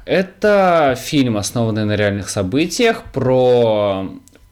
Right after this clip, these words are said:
кучку журналистов из, а, если я не ошибаюсь, Бостона, а, которые в рубрике Spotlight, собственно, русский аналог «В центре внимания», это журналистское расследование, формат журналистских обсле-, расследований,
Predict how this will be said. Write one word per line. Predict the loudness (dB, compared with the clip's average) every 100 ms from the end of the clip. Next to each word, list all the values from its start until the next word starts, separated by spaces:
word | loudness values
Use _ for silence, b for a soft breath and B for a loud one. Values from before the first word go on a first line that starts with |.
| -6
кучку | -2 -2 -4 -6
журналистов | -4 -4 -2 0 -2 -2 -4 -4 -8
из, | -8 -6 -4 -6 -10 -12 -8
а, | -2 -2 0 -2
если | -2 -4 -4
я |
не | -6
ошибаюсь, | -6 -6 -8 -6
Бостона, | -8 -8 -4 -2 -2 -4 B B B B B B B -4
а, | 0 0 2 0 -2
которые | -4 -2 2 2 2
в | 0
рубрике | 0 0 -2 -2
Spotlight, | -6 -2 -2 0 0 2 0 -4 -16
собственно, | -8 -6 -6 -8 -4 -4 -4 -6 -10 -12
русский | -8 -6 -4 -4
аналог | -2 -2 -4
«В | -8
центре | -10 -8 -6
внимания», | -4 -2 -2 0 0 -2 -4 -12 -20 -10
это | -8 -2 -2 -2
журналистское | -2 -2 -2 -4 -4
расследование, | -4 -4 -2 -2 -4
формат | -4 -4 -4
журналистских | -4 -4 -4 -8 -16
обсле-, | -6 -6 -6 -12 -8
расследований, | -6 -2 -2 -2 -4 -6